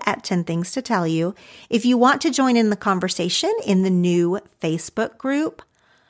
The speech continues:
I will put that link where you will surely find it. That group will be open this week for anyone to kind of join. And then I will eventually add sort of, like, gatekeeper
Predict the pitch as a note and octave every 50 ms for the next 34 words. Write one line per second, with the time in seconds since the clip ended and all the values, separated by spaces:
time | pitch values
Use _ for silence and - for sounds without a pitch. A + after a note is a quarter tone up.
0 | _ _ _ _ _ _ - G#3 G#3 G#3+ A3+ A#3+ C4 B3 - - A3+ G#3+ - -
1 | G#3 - - - F#3 F3+ E3+ F3 F3 - - _ _ _ _ _ _ - F#3+ G3
2 | F#3+ F#3+ F#3 F#3 E3 F3 F3 F3 - - - F#3+ F3+ F3 E3 E3+ E3 E3 - -
3 | - - - D#3 - - E3+ D#3+ - - G#1+ - - - - - - _ _ _
4 | _ - F#3 - _ _ - A3+ A3 A#3+ C4 C#4+ D#4 - - - - - - _
5 | _ - F#3 - G#3+ A#3 B3 A#3+ A#3+ A#3 - - A3 G#3 G3+ G3 G3+ G3 G3 -
6 | - F#3+ F#3+ F#3+ - A#3+ A3+ A3+ A3+ A3+ A#3 A#3 - - A3+ A3+ A3+ A3 - -
7 | - A3 - - G3 F#3+ F#3 F#3+ F#3+ F#3+ F#3+ F#3 G#3 - - G3+ F#3 F3+ E3+ D#3+
8 | - - F3+ E3 F3 F3+ F#3+ F#3+ G3 - F#3+ F#3+ F#3+ E3+ G3 G3 F#3+ G3 F#3+ F#3
9 | F3 F3+ F#3+ F#3+ G3 F3 F#3 F3+ F3 - - F#3 F3 F3+ F3 - - - E3+ D#3+
10 | D#3+ D#3+ D#3+ D#3+ E3 E3 - - - G3 E3+ F3 E3+ F3+ F3+ - - - - E3
11 | D#3 - - _ _ _ - - F#3+ F3 - - F3+ F3+ F3+ F#3 F#3 G3+ -